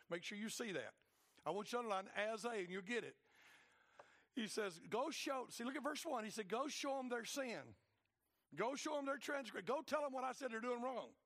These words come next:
And then he goes, "Yeah, I know they seek me daily, and I know they delight to know my," you remember last week or whenever it was, we were in another chapter, and here they are doing all this wicked worship.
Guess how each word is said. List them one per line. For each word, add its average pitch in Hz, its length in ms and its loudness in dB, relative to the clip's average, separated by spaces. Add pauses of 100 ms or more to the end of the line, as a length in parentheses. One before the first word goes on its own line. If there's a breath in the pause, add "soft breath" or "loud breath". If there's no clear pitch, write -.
(420 soft breath)
And 156 100 -2
then 220 80 2
he 214 60 0
goes, 170 320 0 (200 loud breath)
"Yeah, 196 400 0 (380 soft breath)
I 277 240 4
know 269 340 2
they 202 160 -2
seek 202 280 -4
me 202 140 2
daily, 160 400 0 (460 loud breath)
and 185 120 2
I 285 200 4
know 277 240 2
they 202 100 0
delight 196 340 0
to 196 60 -12
know 208 140 0
my," 202 100 2
you 202 80 -4
remember 247 320 0
last 226 300 -2
week 233 280 -4 (300 loud breath)
or 147 80 0
whenever 208 280 0
it 196 80 -4
was, 220 220 0
we 214 60 -4
were 214 60 0
in 196 80 -2
another 214 240 2
chapter, 233 400 -2
and 170 140 -4 (220 loud breath)
here 226 140 0
they 214 120 0
are 208 120 2
doing 202 160 -2
all 208 120 0
this 180 180 -4
wicked 220 440 -4
worship. 247 480 -2